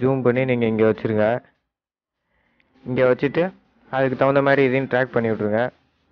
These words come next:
Track பண்ணிட்டு இல்ல overall இமேஜ்ல போயிட்டு பல்ஸ்ன்னு இருக்கும், அதை கொடுத்துட்டு tick கொடுத்துருங்க. இப்போ வந்து நம்ம ஒரு color text வந்து ஒண்ணு ஆட் பண்ணலாம். லேயரை click பண்ணி மீடியாவை click பண்ணி நீங்க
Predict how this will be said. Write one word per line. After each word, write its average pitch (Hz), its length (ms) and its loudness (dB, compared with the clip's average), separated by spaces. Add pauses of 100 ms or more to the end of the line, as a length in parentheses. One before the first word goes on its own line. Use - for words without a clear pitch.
Track 131 280 -6
பண்ணிட்டு 123 340 -2 (1160)
இல்ல 123 120 4 (120)
overall 151 420 4
இமேஜ்ல 120 420 -2
போயிட்டு 123 180 0 (140)
பல்ஸ்ன்னு 131 460 -2
இருக்கும், 117 280 0
அதை 117 180 0
கொடுத்துட்டு 127 360 -6
tick - 200 -8
கொடுத்துருங்க. 113 360 0 (800)
இப்போ 135 200 -6
வந்து 156 180 2
நம்ம 135 180 2
ஒரு 117 160 4
color 131 320 2
text 131 360 -4
வந்து 127 180 -2
ஒண்ணு 120 160 -2
ஆட் 110 160 -6
பண்ணலாம். 113 320 -2 (640)
லேயரை 135 240 2
click 123 180 -4
பண்ணி 123 180 0
மீடியாவை 123 300 2
click 107 220 -8
பண்ணி 117 180 -4 (1120)
நீங்க 135 160 0